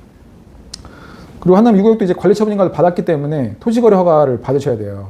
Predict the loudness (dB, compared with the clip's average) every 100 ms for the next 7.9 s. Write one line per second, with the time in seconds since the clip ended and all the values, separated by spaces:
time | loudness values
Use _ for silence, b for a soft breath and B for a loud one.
0 | -18 -4 2 2 2 -6 b b b b
1 | b _ _ _ 0 4 4 4 2 2
2 | 0 0 2 2 2 2 4 4 4 0
3 | -4 2 4 4 4 2 2 2 -2 0
4 | -2 -2 -2 -4 -10 _ -4 0 4 4
5 | 4 2 2 2 2 0 0 0 0 0
6 | -2 0 0 0 -4 -6 -8 -8 -10 -12
7 | -4 0 2 2 2 2 4 0